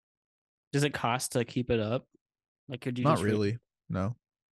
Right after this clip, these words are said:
Speaker 1: Would you just, like, remove the paywalls and everything? Or keep
Speaker 2: No, I
Speaker 1: it
Speaker 2: would
Speaker 1: up?
Speaker 2: keep the paywalls. I'd keep 'em in case people want to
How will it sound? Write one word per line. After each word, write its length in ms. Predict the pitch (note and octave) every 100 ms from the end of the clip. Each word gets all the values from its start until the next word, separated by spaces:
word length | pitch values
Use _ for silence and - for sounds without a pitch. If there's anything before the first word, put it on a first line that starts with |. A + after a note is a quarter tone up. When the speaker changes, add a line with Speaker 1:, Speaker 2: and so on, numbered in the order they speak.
| _ _ _ _ -
Speaker 1:
Would 160 | B2+
you 60 | B2
just, 180 | A#2+ -
like, 140 | A#2+
remove 340 | B2 A#2 A#2 B2+
the 80 |
paywalls 540 | - A#2 A2+ A#2+ C3 C#3+
and 100 | C#3
everything? 400 | C3+ C#3+ D3 D3 _ _ _ _ _ _ _ _ _ _ _ -
Or 80 | B2+
keep 140 | D3
Speaker 2:
No, 120 | C#3
I 40 | C3+
Speaker 1:
it 20 |
Speaker 2:
would 60 | C3+
Speaker 1:
up? 40 |
Speaker 2:
keep 180 | A#2+ G#2
the 60 | -
paywalls. 460 | - - - - - -
I'd 80 | C#3
keep 220 | F#2 -
'em 220 | A2 A#2 _ _ _ _ _ -
in 100 | A2
case 220 | B2 G#2
people 500 | - G#2+ F#2+ G2 F2+ -
want 420 | - G#2+ F2+ -
to 360 | - G2+ F#2+